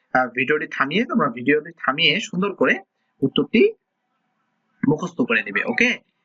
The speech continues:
এবার আমরা তিন নম্বর প্রশ্নটি দেখি। তিন নম্বর প্রশ্নটা হচ্ছে জীব কিভাবে বায়ুর উপর, আহ, জীব কিভাবে নির্ভরশীল তা ব্যাখ্যা করো। এটা হচ্ছে এই যে উত্তরটা এখান থেকে এই পর্যন্ত, তোমরা সুন্দর করে এটা মুখস্থ করে নিবে। আমি আরেকবার দেখাই, এই যে এখান থেকে শুরু করে এই পর্যন্ত তোমরা ভিডিওটি থামিয়ে কিন্তু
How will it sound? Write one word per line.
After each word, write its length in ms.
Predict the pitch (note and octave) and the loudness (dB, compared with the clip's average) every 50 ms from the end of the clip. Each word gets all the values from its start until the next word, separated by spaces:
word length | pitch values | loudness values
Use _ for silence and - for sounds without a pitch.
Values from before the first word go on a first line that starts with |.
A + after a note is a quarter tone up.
| _ - | _ 0
এবার 200 | D3 E3 F3 F#3 | 2 2 2 2
আমরা 140 | F#3+ F#3 | -2 -4
তিন 220 | - - G3 G3 G3+ | -4 -2 0 0 0
নম্বর 160 | G3+ F#3+ F#3 | 0 -2 -4
প্রশ্নটি 320 | F3+ F#3 - - - E3 | -6 -6 -4 -2 0 0
দেখি। 260 | D#3 D#3 D3+ A3+ - - | 0 0 0 0 -2 0
তিন 160 | - D#3+ D3+ D3+ | 0 2 2 2
নম্বর 140 | C#3+ D3+ | 0 0
প্রশ্নটা 320 | C#3+ - - - D3+ D3 D3 | -4 -6 -4 -2 0 0 0
হচ্ছে 200 | D3 D3 - C#3 | 0 -2 -4 -4
জীব 280 | B2+ A#2+ C3 C#3+ - - | 0 2 2 2 2 2
কিভাবে 300 | - D#3 C#3 D3 D3 C#3+ | 2 2 4 4 2 2
বায়ুর 320 | B2+ B2 B2+ B2+ C3 C#3 | 0 -2 -2 -2 -4 -6
উপর, 260 | C3 C3 C3+ C#3 C3+ - _ _ _ _ _ _ - | -4 -2 -2 -2 -2 -6 _ _ _ _ _ _ 2
আহ, 200 | A2+ A#2+ A#2+ A#2+ | 2 4 4 2
জীব 200 | A#2 A#2+ C#3 C#3 - | 2 0 -2 0 2
কিভাবে 240 | - C#3 C#3+ C#3 C3+ | 2 2 2 4 4
নির্ভরশীল 420 | B2+ B2+ B2+ B2 B2+ - - D#3+ | 4 6 6 6 4 2 0 0
তা 120 | - - C3 | 0 -2 -2
ব্যাখ্যা 300 | G#2+ A#2 A#2 - - A#2+ | 0 -2 -2 -2 -4 -6
করো। 180 | - C#3 D3 | -4 -2 -2
এটা 180 | C#3 B2 C3 A#2+ | 0 0 0 0
হচ্ছে 180 | B2 - - B2 | 0 0 2 2
এই 100 | A#2+ A#2 | 4 4
যে 100 | A#2+ A2+ | 4 2
উত্তরটা 420 | A2+ A#2 - - B2 - - D#3 | 2 0 -4 -6 -4 0 0 0
এখান 220 | B2+ B2 A#2 A2+ | 2 2 2 2
থেকে 240 | A2+ B2 - - G#3+ D#4+ - _ _ _ _ _ _ | 2 0 0 0 -2 -4 -4 _ _ _ _ _ _
এই 120 | - A#2+ A#2+ | -2 -2 0
পর্যন্ত, 380 | - A#2 A#2 A#2 B2+ C#3 - | 0 0 0 0 0 -2 -2
তোমরা 260 | - - - C3 B2+ | -2 -2 0 0 0
সুন্দর 280 | B2 - A#2+ A#2 A#2 A#2 | 0 4 6 6 6 6
করে 160 | - A#2+ A#2+ | 4 0 0
এটা 120 | A#2+ A#2+ A#2+ | 2 2 2
মুখস্থ 300 | A#2 A2+ - - - B2 | 2 2 2 0 0 2
করে 180 | A#2 A2+ A2 | 2 4 2
নিবে। 200 | A#2 C#3 F#3+ B3 | 2 2 2 0
আমি 200 | A#3+ C3+ A#2 A2+ | 2 2 2 4
আরেকবার 320 | G#2 G2+ G#2+ - A2+ A2+ A2 | 4 2 0 -2 -4 -2 -2
দেখাই, 280 | A2+ - - D#3 G#3+ | -2 -2 -2 -4 -4
এই 140 | C4+ - B2 | -4 -4 -2
যে 100 | A#2 A#2 | 0 0
এখান 200 | A2+ - A#2 A#2+ | 0 2 0 0
থেকে 160 | A#2+ A#2 A#2 | 2 2 0
শুরু 220 | - - B2+ B2 A#2+ | 2 4 4 4 6
করে 260 | - - F#3+ A#3+ G4 - _ _ _ _ _ _ _ _ _ _ | 6 4 2 2 0 -4 _ _ _ _ _ _ _ _ _ _
এই 180 | - C3 C#3+ C#3 | 0 0 0 0
পর্যন্ত 420 | C#3 - A#2+ A2+ - A2 G#2+ - | 0 0 -2 0 0 0 0 0
তোমরা 260 | A2+ - C3 C3 A#2+ A#2+ | 0 0 0 0 0 0
ভিডিওটি 320 | A#2 C3+ - E3 D#3+ - - | -2 -4 -4 -4 -4 -2 0
থামিয়ে 320 | - - - D3+ E3 E3 | 0 0 0 0 -2 -6
কিন্তু 180 | E3+ E3 D#3+ | -6 -6 -6